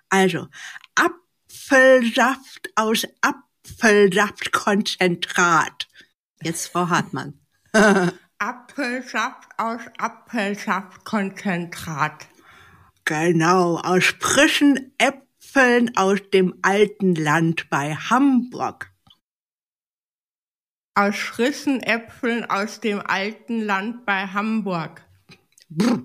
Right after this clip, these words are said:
Speaker 1: brr. So. Und wenn wir das, das ist jetzt die Kurzversion, wenn wir das, sagen wir mal,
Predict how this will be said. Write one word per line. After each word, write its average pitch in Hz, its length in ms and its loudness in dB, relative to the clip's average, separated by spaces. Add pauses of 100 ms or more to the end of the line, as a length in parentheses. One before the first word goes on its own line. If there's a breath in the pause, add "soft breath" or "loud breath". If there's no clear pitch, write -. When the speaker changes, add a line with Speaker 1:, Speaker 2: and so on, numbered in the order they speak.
(120)
Speaker 1:
brr. 285 400 2
So. - 260 0 (480)
Und 196 120 4
wenn 214 160 2
wir 214 80 2
das, 214 260 2
das - 460 -6
ist - 180 -8
jetzt - 160 -12
die 147 120 -12
Kurzversion, 180 680 2
wenn 156 140 -4
wir 156 80 -6
das, 151 200 -4
sagen 147 160 -6
wir 151 80 -8
mal, 139 220 -8